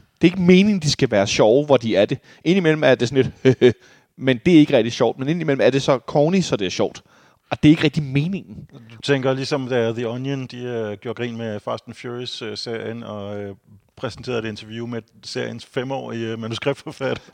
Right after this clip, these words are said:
Speaker 1: For eksempel. Altså, men, men, men når det er ufrivilligt komisk, altså en, en julesweater skal være grim, men den skal ikke være så grim, som man, altså, bliver i tvivl om, de har været blinde, når de har designet den. Øh, så, så jeg vil bare sige, at den, den her, den er næsten sådan lidt, lidt undergrim.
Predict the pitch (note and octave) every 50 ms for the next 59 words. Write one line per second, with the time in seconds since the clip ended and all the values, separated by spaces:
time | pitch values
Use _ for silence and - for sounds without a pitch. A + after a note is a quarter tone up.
0 | - - _ - - E3+ D3+ - - C#3+ B2 - - A#2+ A#2+ - - D3+ D3+ F3
1 | F3+ F#3 E3+ E3+ F#3 E3+ E3+ F3 E3+ E3 E3+ E3+ D#3+ - B3 G#3+ - A#3 G3+ F3
2 | D#3+ C#3 C#3+ - - E3+ D#3 C#3+ D#3 - - D#3 - D3+ D3+ C3+ D3+ D3+ F3 G3
3 | A3 G3+ - F3+ E3+ D#3 - D3+ C#3 C3 - D3+ D#3+ D#3+ - D#3+ D3+ C#3 - -
4 | F3 F3+ F#3 F3 E3+ - F3+ - - - E3 E3+ - - - F3 D#3+ C#3+ C3 B2
5 | A2+ - _ _ _ _ - C3+ - - C3+ B2+ - - - F3 D#3 D3+ C3 C3+
6 | C3 A#2+ A2 A2 - A#2+ A2+ G#2+ A#2 B2+ D3+ F3+ G3+ G3+ G3 F#3+ D#3 B2+ A2+ G#2+
7 | G2+ G#2 - D3 C3 B2+ C#3+ C3 - - - _ _ _ _ _ _ - - _
8 | _ _ _ - - A2 G2+ - - A#2+ - - B2 G#2 E2+ A#2+ B2+ - C3 B2+
9 | B2+ C#3+ E3+ D#3+ - - - F3 F3 F3+ E3 C#3 - - A#2+ - - - - -
10 | - C#3+ D3+ D#3 C3 C#3+ C3+ C3+ C3 C3 C3 - - F#3 D#3+ - - C#3 C3 A#2
11 | - - A#2 B2 A#2 - - - C3 C#3+ C#3+ - B2+ A#2+ A#2